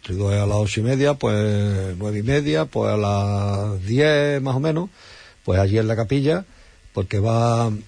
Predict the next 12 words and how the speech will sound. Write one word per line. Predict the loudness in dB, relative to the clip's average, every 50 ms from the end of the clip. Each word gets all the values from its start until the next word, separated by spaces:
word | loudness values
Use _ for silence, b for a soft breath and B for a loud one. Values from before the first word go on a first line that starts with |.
| -12 -8
lleva | -6 -2 -2 -2 -2
un | -2
dispositivo | -2 -4 -6 -6 -6 -6 -4 -4 -4 -4 -4 -2 0 0
audiovisual, | 2 2 2 2 2 2 4 2 2 0 -2 -4 -2 0 2 2 2 2 0 -2 -6 -12 -20 -20 -14 -10
porque | -8 -6 -6
se | -6 -6
van | -4 -6
a |
presentar | -6 -6 -4 -4 -4 -2 -2 -2 0
un, | 0 0 0 0 -2 -2 -4 -6 -8 b b b b b b b -6
un | -4 -2 -2 0
vídeo | 0 0 0 2 2 0 0 0 -2